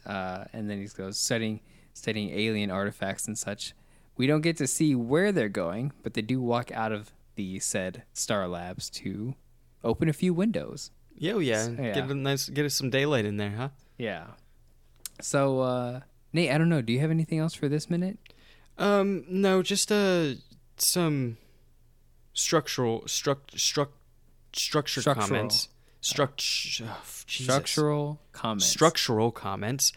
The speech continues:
Speaker 2: This room is painted red, so that's a little hat tip to you. Um, this room is painted, like, a dark burgundy. It's, it's great. So more red room.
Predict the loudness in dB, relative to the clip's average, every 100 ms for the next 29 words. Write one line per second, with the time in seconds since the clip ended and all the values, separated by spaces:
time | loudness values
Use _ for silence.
0 | -4 -10 0 2 4 4 4 4 2 0
1 | 0 0 0 -6 -2 0 0 -2 -14 -20
2 | -20 -20 -18 -6 -2 -2 -4 -12 -20 -18
3 | -4 -2 -2 -6 -6 -8 -10 -14 -8 -8
4 | -8 -10 -10 -8 -4 -4 -6 -16 -20 -20
5 | -20 -20 -14 -6 -4 -4 -8 -12 -18 -20
6 | -20 _ _ -12 -2 -2 -2 -2 -2 -4
7 | -6 -4 -4 -4 -6 -6 -8 -10 -10 -12
8 | -10 -8 -4 -6 -4 -4 -4 -6 -10 -14
9 | -4 -2 -2 -4 -6 -10 -10